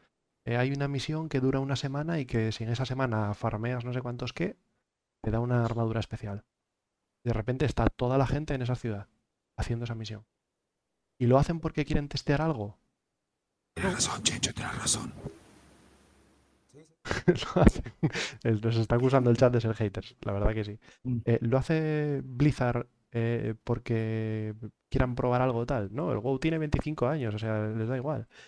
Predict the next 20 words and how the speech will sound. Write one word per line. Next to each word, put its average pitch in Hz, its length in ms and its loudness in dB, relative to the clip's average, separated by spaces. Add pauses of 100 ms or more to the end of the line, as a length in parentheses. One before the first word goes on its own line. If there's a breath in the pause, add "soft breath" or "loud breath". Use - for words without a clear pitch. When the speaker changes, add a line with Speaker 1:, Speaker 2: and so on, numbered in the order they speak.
(320 loud breath)
Speaker 1:
L-, 113 260 0 (180)
lo 127 180 0
hacen 156 220 -2
porque 117 380 -2
es - 220 -10
divertido 127 680 0 (460)
hacer 113 260 2 (760)
cosas, - 460 -4 (160)
eh, 104 200 -8
con 107 160 -10
más 107 200 -2
gente, 123 440 -2 (520 loud breath)
que 107 480 0
tenga 110 220 0
un 110 380 -6 (140)
tiempo 113 240 0
limitado, 127 560 -2
que 107 160 -6
dé 107 120 -6
un 104 360 -12